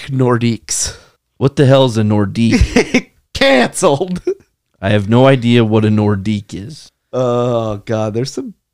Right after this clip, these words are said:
Speaker 2: It's insensitive to my knowledge of what the word Nordique means.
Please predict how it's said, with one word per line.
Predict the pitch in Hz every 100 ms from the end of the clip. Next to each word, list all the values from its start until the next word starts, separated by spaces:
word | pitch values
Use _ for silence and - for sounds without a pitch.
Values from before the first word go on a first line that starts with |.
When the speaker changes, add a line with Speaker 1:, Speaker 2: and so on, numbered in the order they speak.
| _
Speaker 2:
It's | 110 -
insensitive | 113 - 135 135 147 147 135
to | -
my | 107 101
knowledge | 98 104 110 110 110 104
of | - 95 104
what | 98 110 -
the | 101
word | 92 101 98 95
Nordique | 95 90 90 98 -
means. | 87